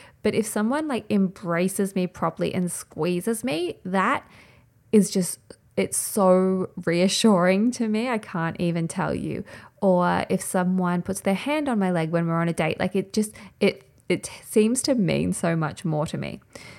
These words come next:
So physical touch, hugs with friends, massages, moisturizing, of course, self-pleasure, looking after yourself there as well, um, and just really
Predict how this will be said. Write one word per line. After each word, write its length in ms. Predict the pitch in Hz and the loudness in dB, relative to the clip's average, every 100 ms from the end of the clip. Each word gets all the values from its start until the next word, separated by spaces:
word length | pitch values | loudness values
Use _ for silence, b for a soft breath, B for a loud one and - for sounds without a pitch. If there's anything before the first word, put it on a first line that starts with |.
| B B | B B
So 240 | - 220 | -2 0
physical 580 | 208 - 247 240 240 202 | 0 0 0 0 -2 -4
touch, 440 | 196 170 - - - _ - | -2 -4 -4 -10 -12 _ -10
hugs 380 | - 254 247 | 0 0 0
with 200 | 233 233 | -2 -2
friends, 600 | - - 160 160 165 170 | -2 -2 -2 0 -2 -4
massages, 1080 | 180 196 214 214 202 202 196 208 202 196 196 | -2 0 0 0 -2 0 -2 0 0 0 -2
moisturizing, 1000 | 196 196 214 - 202 196 202 196 196 190 | 0 2 2 0 -2 0 0 0 0 -2
of 200 | - - | -4 -10
course, 580 | - 214 202 190 202 - | -6 0 4 4 4 -2
self-pleasure, 840 | - 180 165 - - 196 202 208 196 | -8 -4 -4 -4 -6 -2 0 -2 -2
looking 260 | 185 170 | -4 -4
after 300 | 170 180 - | -4 -4 -4
yourself 400 | 180 - 175 175 | -4 -2 -4 -2
there 260 | 185 180 175 | -2 -2 -2
as 300 | 175 170 - | -4 -4 -6
well, 560 | 190 233 226 214 214 240 B B B B - | -4 -2 -2 -2 -4 -8 B B B B 2
um, 680 | 214 185 180 175 175 170 165 _ - | 4 4 4 2 0 -2 -6 _ -2
and 120 | 240 | 0
just 240 | 330 - _ 220 | -2 -8 _ 2
really 440 | 262 370 427 | 2 4 0